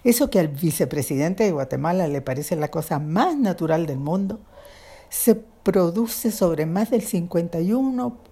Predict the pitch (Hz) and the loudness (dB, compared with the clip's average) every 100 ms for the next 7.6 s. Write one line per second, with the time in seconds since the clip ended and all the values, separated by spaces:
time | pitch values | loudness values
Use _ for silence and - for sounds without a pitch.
0 | - 175 165 - 196 202 202 208 202 170 | -2 0 0 -2 0 0 -2 -2 0 0
1 | 156 - 147 147 135 - 190 196 202 - | -2 -2 -4 -2 -4 -2 -2 -2 -4 -12
2 | - - - 208 180 156 - 262 320 349 | -20 -20 -2 2 4 2 0 0 2 2
3 | 262 180 165 - 220 214 175 147 147 - | 0 0 -2 2 0 2 0 0 -4 -2
4 | 196 202 196 185 156 156 143 143 139 - | 0 2 0 -2 -2 -2 -2 -2 -2 0
5 | 208 196 214 214 - 170 151 156 160 170 | 0 2 -2 -4 -2 0 2 0 0 -2
6 | 156 160 175 180 175 143 - - 180 175 | -2 0 0 -2 -2 -6 -6 -2 0 0
7 | 170 139 143 165 185 | -2 -4 -2 0 0